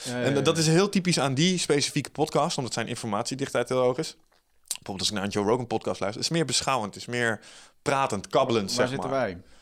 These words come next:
Speaker 2: Ja, dat weet ik niet zo goed. Beetje in het midden, denk ik, ergens.
Speaker 1: Ja.
Speaker 2: Maar het, het, het,
Speaker 1: Ja.
Speaker 2: wat, wat Tim Ferriss daarover zei, is dat, dat je dus, als je jezelf maar blijft voeden met boeken, eh,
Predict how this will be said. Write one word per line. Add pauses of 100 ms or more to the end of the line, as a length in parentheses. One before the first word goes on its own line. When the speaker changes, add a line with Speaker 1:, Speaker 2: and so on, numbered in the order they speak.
(180)
Speaker 2:
Ja,
dat
weet
ik
niet
zo
goed.
Beetje
in
het
midden,
denk
ik,
ergens. (340)
Speaker 1:
Ja. (420)
Speaker 2:
Maar
het,
het,
het,
Speaker 1:
Ja.
Speaker 2:
wat,
wat
Tim
Ferriss
daarover
zei,
is
dat,
dat
je
dus,
als
je
jezelf
maar
blijft
voeden
met
boeken,
eh,